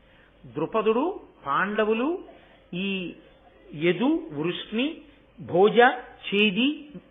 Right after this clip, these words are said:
వంశాల వాళ్ళందరూ కూడా, రాజులందరూ కలవకుండా చెయ్యాలి. రెండు, ద్రుపదుడికి పాండవులకి భేదం కల్పించాలి, మామగారికి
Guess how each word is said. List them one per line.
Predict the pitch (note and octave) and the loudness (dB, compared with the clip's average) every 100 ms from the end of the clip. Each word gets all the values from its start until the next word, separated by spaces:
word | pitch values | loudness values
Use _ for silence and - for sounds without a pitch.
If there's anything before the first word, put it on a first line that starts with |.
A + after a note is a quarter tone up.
| F3+ | -4
వంశాల | F#3 G#3+ - B3 A#3 | -2 -2 4 6 8
వాళ్ళందరూ | A3+ G#3+ G#3 G3 G#3+ A3 | 6 6 4 4 6 6
కూడా, | G#3+ G3+ | 6 4
రాజులందరూ | F3+ G3 A#3+ B3 G#3 G#3+ | 4 4 4 2 2 0
కలవకుండా | G#3+ F3+ F#3 A#3 G#3 F#3+ G3+ | 0 0 2 2 0 0 0
చెయ్యాలి. | F3+ D3+ A2 G2 - _ _ - - _ - | 0 -6 -8 -10 -18 _ _ -20 -20 _ -6
రెండు, | C#3 E3+ C#3 - - - - - - _ D#3 | -2 -2 -2 -6 -12 -20 -20 -20 -20 _ -20
ద్రుపదుడికి | - - F#3 C#4 D4 B3 F#3+ D#3+ G3+ A3 A3+ - - _ _ - | -8 -2 2 4 4 4 2 0 0 0 -2 -6 -20 _ _ -10
పాండవులకి | C#3+ F3+ A#3+ A#3+ G#3 F#3 - F#3+ G#3+ C#3 | -2 0 2 2 4 2 0 -2 -4 0
భేదం | D3+ E3+ F#3 | 0 2 0
కల్పించాలి, | F3+ D#3 D3 D#3 - A2+ - | -2 -6 -6 -12 -12 -14 -10
మామగారికి | C3 C#3 F#3 A3 G#3+ A3 G#3 G3 B3 E4 G4+ - | -2 2 2 4 6 6 6 0 0 2 2 -2